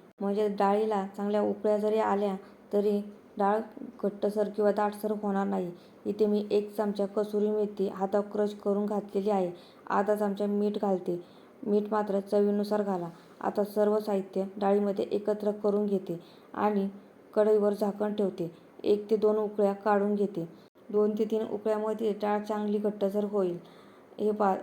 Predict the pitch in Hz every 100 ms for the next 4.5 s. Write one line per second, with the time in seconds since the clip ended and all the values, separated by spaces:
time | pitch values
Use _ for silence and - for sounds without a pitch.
0 | - 208 208 202 208 208 202 202 208 208
1 | 202 208 220 196 185 190 - - - 196
2 | 208 196 202 208 220 214 208 196 196 202
3 | 202 208 202 196 196 175 170 - - -
4 | - 208 208 202